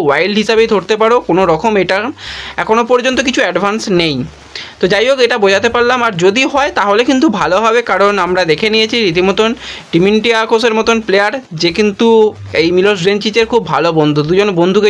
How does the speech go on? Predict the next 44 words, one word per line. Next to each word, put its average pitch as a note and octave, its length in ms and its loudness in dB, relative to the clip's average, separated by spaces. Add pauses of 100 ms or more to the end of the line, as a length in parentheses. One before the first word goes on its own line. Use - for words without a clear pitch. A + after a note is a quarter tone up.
যদি G#3+ 200 0
তুলে G3+ 220 0
নেওয়া A3+ 220 0
যায় C4 180 0
তাহলে F#4+ 260 2
কিন্তু G#4+ 140 2 (140)
ভালো E3 260 2
হবে। B2+ 220 0 (340)
তো - 120 -4
সেটা A#3 200 2
তো C4+ 40 -2 (100)
সময় G3+ 320 0
বলবে, B3 180 0 (100)
এখন G#3 160 -2 (140)
পর্যন্ত A3+ 320 2 (120)
সেরকম F3+ 320 2
কিছু - 140 -2 (100)
হয়নি। C#3 360 -2 (680)
তো G3+ 140 4
যাই A#3 180 0
হোক, D4 140 0
এরপর A#3+ 280 2 (100)
যদি B3 140 0 (360)
নেক্সট A#3 280 -2
প্লেয়ারকে G3 360 2
নিয়ে A3 180 2 (100)
কথা E3+ 260 -2
বলি, A#3 140 2 (120)
এই G3+ 120 0
প্লেয়ারকে D#3+ 360 0 (120)
নিয়ে E3 180 4 (260)
প্রতি D#3+ 260 0 (100)
বছরই F#3+ 340 2
ট্রান্সফার E3+ 380 -2
মার্কেটে F3+ 300 -2 (120)
বেশ F3+ 160 0 (100)
সরগরম E3 400 2 (100)
থাকে, F#3+ 220 -2 (460)
কিন্তু B3 240 0 (140)
একটা A#3+ 200 -4 (120)
ব্যাপার F#3 300 0 (140)
যেটা F#3 160 0 (100)
উঠে D#3+ 260 -4
এসেছে G3 240 -2